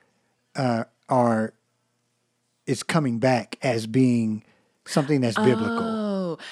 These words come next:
Speaker 2: yeah, okay. I think what, I think I know what you're talking about. Well, yeah,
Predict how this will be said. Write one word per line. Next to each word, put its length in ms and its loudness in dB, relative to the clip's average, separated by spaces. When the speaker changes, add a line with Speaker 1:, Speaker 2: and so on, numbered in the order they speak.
Speaker 2:
yeah, 320 2
okay. 580 4
I 60 -2
think 240 -4
what, 280 -2
I 60 -8
think 180 -2
I 60 0
know 120 -2
what 160 -6
you're 60 -6
talking 260 -4
about. 320 0
Well, 320 4
yeah, 380 4